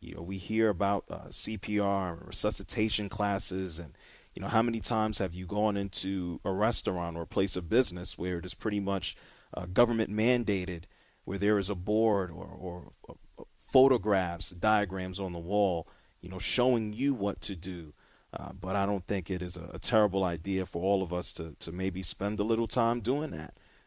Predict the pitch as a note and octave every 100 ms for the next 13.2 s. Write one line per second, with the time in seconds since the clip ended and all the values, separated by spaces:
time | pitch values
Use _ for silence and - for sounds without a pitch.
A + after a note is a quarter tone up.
0 | - F#2+ G2+ G2+ G#2+ G#2+ G#2 G#2 G#2 G2+
1 | - C#3+ - G#3+ C#3 A2 A2+ G2+ - F#2+
2 | F2 - _ _ - G2 F#2 G#2+ G2 F#2+
3 | - G2 G2+ - - _ _ _ - E2+
4 | - G#2 G2+ F2+ G2+ G2 E2 - E2 E2+
5 | - - - F#2 - F2+ - D#2+ F#2+ F#2+
6 | F#2 - G2+ F2+ - E2+ - F#2+ F2+ F#2
7 | F2+ F2 E2+ F#2+ F#2 F2+ - - - _
8 | _ G2+ G2+ F#2+ - G2 - - G2+ F2
9 | F2+ F2 D#2+ F#2 F2 F2 _ _ - F2+
10 | - F#2 F2 E2 - A2 A2+ D#3 - D#3
11 | C3 C3 G#2+ G#2 F#2+ F2 E2 _ _ _
12 | _ _ _ _ _ - G#2 A2 A2 G#2+
13 | G2+